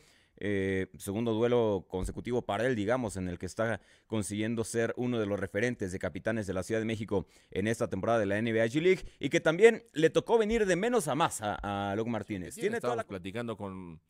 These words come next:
Speaker 2: Ramón Díaz, el coach de Capitanes, eh, es la preocupación de la, y la ocupación de, mm, lograr mayor equilibrio,
Speaker 1: Sí,
Speaker 2: evidentemente,
Speaker 1: claro.
Speaker 2: ¿no? Porque es lo que, eh, hemos estado visto, eh, viendo, perdón,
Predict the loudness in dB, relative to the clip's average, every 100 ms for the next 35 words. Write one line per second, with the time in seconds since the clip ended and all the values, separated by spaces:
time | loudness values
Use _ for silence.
0 | _ _ _ -4 -2 0 0 -2 -4 -10
1 | -6 -2 -2 -2 -8 -8 -6 -6 -6 -4
2 | -2 -4 -8 -12 -12 -8 -8 -6 -4 -2
3 | -4 -4 -6 -8 -8 -8 -4 -4 -6 -10
4 | -10 -6 -4 -4 -6 -8 -6 -6 -4 -2
5 | -4 -6 _ _ -14 -8 -4 -2 -2 -2
6 | -2 -4 -8 -12 _ _ -8 -4 -2 -2
7 | -4 -4 -4 -4 -4 -2 -4 -6 -6 -8
8 | -6 -6 -8 -12 -10 -8 -8 -12 -10 -6
9 | -4 -6 -10 -16 -20 -20 -20 -14 -12 -8
10 | -6 -6 -4 -6 -6 -6 -8 -10 -8 -4
11 | -4 -4 -6 -8 -8 -4 -2 0 0 -2
12 | -2 -4 -6